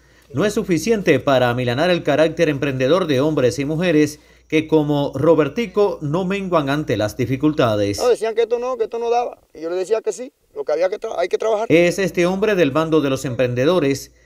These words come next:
Speaker 1: de esas personas que te hablan con seguridad de lo que bien saben hacer.
Speaker 2: He hecho pruebas, ¿viste? Y, y por lo menos la yuca, el boniato,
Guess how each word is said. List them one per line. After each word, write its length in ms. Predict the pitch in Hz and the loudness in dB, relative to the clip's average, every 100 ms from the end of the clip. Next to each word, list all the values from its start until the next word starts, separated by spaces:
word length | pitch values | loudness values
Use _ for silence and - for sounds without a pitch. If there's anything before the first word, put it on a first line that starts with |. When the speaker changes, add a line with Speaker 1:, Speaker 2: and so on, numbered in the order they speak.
| _ _ | _ _
Speaker 1:
de 180 | 139 220 | 0 0
esas 240 | 208 202 | 0 -2
personas 500 | - 160 208 214 202 | 0 0 2 0 -2
que 160 | - 160 | 0 0
te 140 | 143 | 2
hablan 300 | 147 170 165 | 2 2 -2
con 160 | 156 139 | -2 -2
seguridad 520 | 160 135 135 127 196 | -2 0 0 0 -2
de 280 | 165 160 156 | -2 0 2
lo 160 | 135 | 0
que 160 | 123 123 | 0 -2
bien 320 | 143 208 208 | -2 -4 -4
saben 360 | 151 113 120 139 | -2 0 0 0
hacer. 440 | 151 123 101 87 | 0 0 -2 -4
Speaker 2:
He 120 | 190 214 | -2 -2
hecho 200 | - 208 | -2 -2
pruebas, 320 | 214 214 208 | -2 -2 -2
¿viste? 240 | 226 - | -6 -6
Y, 1000 | 196 190 180 175 170 156 175 175 175 170 | -12 -10 -8 -8 -10 -10 -12 -10 -10 -12
y 20 | 165 | -8
por 160 | 170 | -4
lo 60 | 170 | -2
menos 240 | 202 208 | -2 0
la 80 | 190 | 0
yuca, 320 | 190 226 190 | 0 -4 -2
el 60 | 175 | -4
boniato, 500 | 175 214 214 - | -2 -4 -4 -8